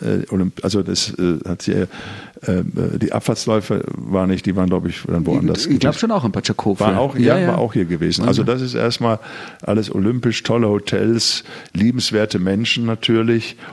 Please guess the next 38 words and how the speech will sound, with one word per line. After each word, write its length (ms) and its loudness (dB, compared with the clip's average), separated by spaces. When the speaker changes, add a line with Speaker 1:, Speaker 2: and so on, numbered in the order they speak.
Speaker 1:
und 420 -2
hervorragendes 1000 0
Erholungsgebiet, 960 -2
ja. 120 0
Speaker 2:
Mhm. 180 -6
Speaker 1:
Also 480 0
das, 300 -6
ich 220 -4
bin 140 2
jetzt 180 0
seit, 520 -4
seit, 340 -2
seit 260 -2
gestern 400 0
hier 340 2
und 220 -2
fühle 240 0
mich 200 0
so 460 2
relaxed 520 0
und 320 0
so, 440 0
äh, 760 0
ähm, 320 -2
dass 140 -4
du 80 -4
kommst 300 -2
hin, 180 0
die 100 2
Luft, 400 0
die 60 0
Bergluft 800 -2
und, 180 -4
und 220 -4
das 180 4
alles 420 0
und 240 -2
die, 200 2